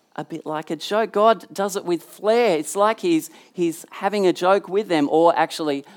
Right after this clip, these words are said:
making a joke out of them. "You dare to stand against me? Look what I can do." If they haven't already learnt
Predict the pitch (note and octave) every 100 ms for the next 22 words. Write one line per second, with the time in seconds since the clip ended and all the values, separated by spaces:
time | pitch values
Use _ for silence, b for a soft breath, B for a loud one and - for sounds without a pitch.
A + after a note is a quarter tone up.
0 | B C#3+ C#3+ D#3 C#3+ C3 - B - B2
1 | C#3 B2+ B2 - - A#2 D3 D3+ A#2+ G#2+
2 | F#2 B2+ C#3+ D#3 E3+ E3+ D#3 - D3 D3
3 | D3+ C#3 - - G2+ F#2 G#2 b b b
4 | A#2+ A2+ A#2 B2 A2 - G#2+ G#2+ D#3 -
5 | F#3+ A#3 B3+ A#3 G3 D#3+ F3 C4+ C4+ C3
6 | -